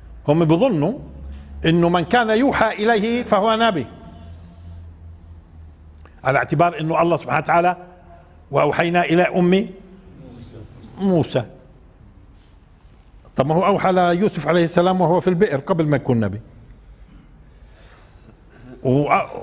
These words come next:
والملائكة خاطبت مريم عليها السلام. مجرد الوحي لا يعني أنه نبي. النبوة وظيفة ومهام بده يقوم فيها بين الناس،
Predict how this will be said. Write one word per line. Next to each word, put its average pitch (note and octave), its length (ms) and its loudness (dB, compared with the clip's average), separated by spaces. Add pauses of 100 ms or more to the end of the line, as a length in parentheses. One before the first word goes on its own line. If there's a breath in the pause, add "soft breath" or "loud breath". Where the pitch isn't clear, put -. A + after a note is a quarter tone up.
(140)
والملائكة E3 1040 0
خاطبت F3+ 500 0
مريم F3 320 2
عليها C3+ 260 4
السلام. A2 340 -2 (1700 loud breath)
مجرد D3+ 540 2
الوحي E3 560 0
لا F3+ 140 2
يعني D#3 340 -2
أنه C3+ 280 0
نبي. B2 320 0 (880)
النبوة C#3+ 400 4
وظيفة C#3 520 0 (1200)
ومهام D3 500 2
بده D3 240 2
يقوم F#3 240 0
فيها C#3+ 380 0 (560)
بين D3+ 280 2
الناس، D3+ 540 0